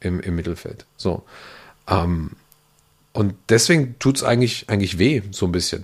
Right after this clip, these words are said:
Und, und ist auch ein bisschen ärgerlich, weil du, weil du merkst irgendwie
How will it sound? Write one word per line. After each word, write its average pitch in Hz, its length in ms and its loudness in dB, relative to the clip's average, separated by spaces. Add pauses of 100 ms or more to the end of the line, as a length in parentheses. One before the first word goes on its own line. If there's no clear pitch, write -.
(140)
Und, 95 320 -2
und 98 180 -2
ist 104 80 -2
auch 120 100 6
ein 120 60 4
bisschen 123 240 4
ärgerlich, 131 480 4
weil 110 80 4
du, 107 260 2 (440)
weil 110 100 6
du 117 80 6
merkst 110 420 4
irgendwie 117 600 2